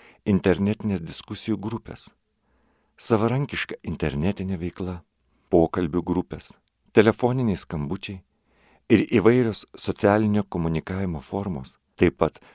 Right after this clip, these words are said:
popieriniai ir elektroniniai klausimynai. Apmąstymui ir dialogui skatinti galima naudotis maldų tekstais, bibliniais apmąstymais,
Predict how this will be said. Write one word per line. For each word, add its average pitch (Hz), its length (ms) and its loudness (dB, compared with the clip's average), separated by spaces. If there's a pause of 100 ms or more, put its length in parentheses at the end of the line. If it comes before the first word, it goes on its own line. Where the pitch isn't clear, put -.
(100)
popieriniai 92 680 0 (220)
ir 80 140 2
elektroniniai 92 640 0
klausimynai. 87 720 -6 (1040)
Apmąstymui 107 880 -4
ir 80 200 -2
dialogui 95 560 -2
skatinti - 640 -10 (320)
galima 127 440 4
naudotis 117 640 2
maldų 90 340 -2 (120)
tekstais, - 480 -12 (720)
bibliniais 110 600 6
apmąstymais, 78 800 -6